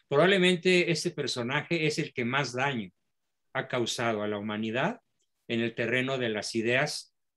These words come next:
de la psicología, la psiquiatría, la neurología y todo lo que tenga que ver con el desarrollo humano. Además, él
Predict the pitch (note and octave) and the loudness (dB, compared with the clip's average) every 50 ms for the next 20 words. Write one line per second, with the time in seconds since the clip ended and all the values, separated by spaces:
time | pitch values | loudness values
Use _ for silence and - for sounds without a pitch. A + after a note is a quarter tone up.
0 | _ _ - A#2 A#2 A2+ A2 - - - - A2+ G#2+ G#2+ G#2+ - - C#3+ D3 D3 | _ _ -8 -4 -2 -2 -2 -4 -6 -10 -6 -4 -2 -2 -4 -4 -6 -4 0 2
1 | D3 C#3+ C3+ C3 B2 - A#2 - - A2 G#2+ - - A#2+ C3 C3 C3 C3 B2+ - | 2 2 0 -4 -6 -8 -10 -6 -6 -6 -6 -4 -4 -2 -2 0 0 -2 -2 -6
2 | _ _ _ _ _ - - A#2+ A2+ A2+ A2 G#2+ A2 G#2+ G#2+ A2 A2 - - C3+ | _ _ _ _ _ -8 -4 -2 0 0 0 0 -2 -2 -2 -4 -6 -6 -6 -4
3 | C3 C3+ C#3 C3+ A#2+ A2+ - C3+ B2+ C3 B2 A#2 - - - - C3 C3 B2+ B2 | -2 0 0 0 0 0 -2 -2 -2 0 -2 -2 -2 -4 -4 -4 -4 -4 -4 -4
4 | - A#2+ A2 C3+ D3+ D3 - C3+ A#2 A2+ G#2 G#2 G#2+ - - A#2 A2+ A2+ A#2 A#2 | -4 -2 -2 0 -2 -2 -2 -4 -6 -4 -4 -4 -6 -6 -6 -6 -2 -2 -2 0
5 | A2+ A2 G2+ G2 F#2+ F#2 - _ _ _ _ _ _ _ _ _ _ _ _ _ | -2 -2 -4 -6 -10 -14 -16 _ _ _ _ _ _ _ _ _ _ _ _ _
6 | _ _ _ _ _ _ _ _ _ _ _ _ _ _ _ _ _ _ _ _ | _ _ _ _ _ _ _ _ _ _ _ _ _ _ _ _ _ _ _ _
7 | _ _ - D#3+ F3 F#3 F#3+ G3+ G#3+ A3+ A3 - - - _ - - F#3+ G3+ G3+ | _ _ 2 6 6 6 6 6 6 6 4 2 -2 -4 _ -2 2 4 4 6
8 | G3+ G#3+ G#3 - | 4 2 -2 -6